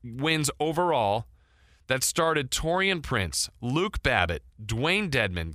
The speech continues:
Kent Bazemore, Dennis Schroeder. I can almost guarantee any amount of <laughs> money that I have, that I own in my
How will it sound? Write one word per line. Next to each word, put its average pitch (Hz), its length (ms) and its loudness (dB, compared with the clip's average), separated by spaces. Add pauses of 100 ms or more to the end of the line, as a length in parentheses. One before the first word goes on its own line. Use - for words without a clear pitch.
Kent 175 300 -4
Bazemore, 143 500 0
Dennis 131 320 0
Schroeder. 110 500 0 (800)
I 185 180 2
can 156 280 -2
almost 151 600 -2
guarantee 139 640 2 (100)
any 175 200 2
amount 147 260 2
of 120 60 0
<laughs> 110 160 0
money 143 180 0
that 127 180 0
I 113 220 2
have, 113 340 2 (480)
that 120 140 2
I 120 60 2
own 123 280 2
in 110 180 -2
my 101 320 2